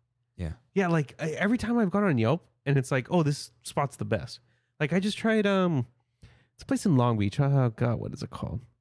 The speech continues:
Speaker 2: But it's really popular. Yang, Yang, Yang Chain? I, I forgot what it's called.
Speaker 1: Like, three out of five times, it's worse than Panda.
Speaker 2: R-, exactly.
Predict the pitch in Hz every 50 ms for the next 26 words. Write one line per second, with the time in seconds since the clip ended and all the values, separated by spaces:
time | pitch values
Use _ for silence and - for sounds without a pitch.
0 | _ _ _ _ _ _ _ _ _ _ _ - - 147 143 - - 196 208 185
1 | 127 139 139 135 - 127 110 104 - _ _ _ _ _ - 127 135 143 147 143
2 | 123 117 123 139 147 147 147 147 143 135 _ _ _ - 123 139 139 143 143 131
3 | - - 160 175 190 185 175 - - - - 156 143 151 156 - - 175 131 104
4 | - - - - - _ - - 104 - - - - 107 117 123 135 139 139 127
5 | 117 - - - 107 110 110 - - - 95 95 92 90 85 78 - - 90 87
6 | - - - - - 98 95 95 87 - - 87 80 - - 80 71 71 - -
7 | - _ - - 170 170 196 - - 190 - 349 185 113 - 120 - - - 117
8 | 101